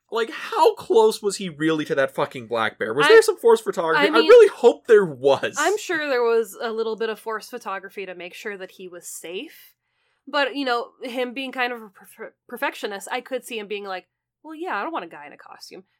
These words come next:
Speaker 2: Like, you know, when we, when we do the scene, you know, when they're running out of the doors in the cabin with the
Speaker 1: Mm-hmm.
Speaker 2: bear, you know, it's like, I could see, you know, okay, now we need, you know, somebody in a costume.
Speaker 1: Well,
Speaker 2: But
Speaker 1: well,
Speaker 2: for this, it's like,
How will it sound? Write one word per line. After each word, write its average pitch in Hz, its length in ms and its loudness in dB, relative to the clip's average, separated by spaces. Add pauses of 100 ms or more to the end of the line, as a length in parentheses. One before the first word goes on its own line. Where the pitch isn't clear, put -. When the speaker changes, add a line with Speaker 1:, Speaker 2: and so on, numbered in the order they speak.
Speaker 2:
Like, 233 160 -6
you 254 80 -6
know, 254 80 -2
when 262 220 -2
we, 269 240 -10
when 277 140 -10
we 285 100 -8
do 311 160 -10
the 269 80 -8
scene, 277 480 -8
you 226 80 -6
know, 202 240 -8
when 214 240 -10
they're 202 280 -12 (300)
running 240 320 -2
out 233 160 0
of 233 80 -6
the 220 80 -4
doors 214 480 -4
in 208 120 -8
the 190 100 -8
cabin 214 500 -4
with 202 120 -12
the 208 80 -10
Speaker 1:
Mm-hmm. - 40 -14
Speaker 2:
bear, 202 360 -8 (260)
you 254 80 -6
know, - 20 -2
it's 247 80 -6
like, 226 240 -8
I 277 140 -4
could 311 140 -12
see, 254 200 -10
you 220 60 -8
know, 190 160 -8 (180)
okay, 202 280 -14
now 190 360 -6
we 254 220 -10
need, 180 400 -14 (400)
you 202 120 -12
know, 170 320 -14
somebody 196 380 -10
in 165 80 -16
a 160 40 -20
costume. 170 600 -16
Speaker 1:
Well, 170 240 -6
Speaker 2:
But - 80 -8 (100)
Speaker 1:
well, - 20 0
Speaker 2:
for 247 220 0
this, 311 300 2
it's 269 120 -10
like, 214 140 -8